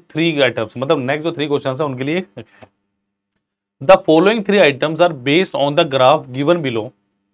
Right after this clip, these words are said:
which shows import of three different types of steel over a period of six months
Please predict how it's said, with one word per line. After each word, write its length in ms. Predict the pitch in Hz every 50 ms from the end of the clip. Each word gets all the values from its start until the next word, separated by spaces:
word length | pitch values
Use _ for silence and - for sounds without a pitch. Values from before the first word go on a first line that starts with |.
| _ _ _ _ _ _ _ -
which 300 | 127 165 226 196 - -
shows 380 | - - 151 147 151 165 165 156 -
import 460 | 160 160 156 - 143 151 175 175 170 135
of 180 | 160 165 165 - - -
three 200 | 147 165 196 185 151
different 420 | 131 127 123 _ - 127 139 - - _ _ _ _ _ _ _ _ _ _ _ _ _ _ _ _ _ _ _ _ _ _ _ _ _ _ _ _ _ _ _ _ _ _ _ _ _ _ _ _ -
types 280 | 156 139 160 170 170 -
of 140 | 175 170 170
steel 280 | - - 143 165 151 -
over 220 | 139 147 143 151 147
a 60 | 156 -
period 340 | - 127 123 117 135 131 143
of 120 | 143 -
six 220 | - 131 - -
months 320 | 113 101 95 - _ _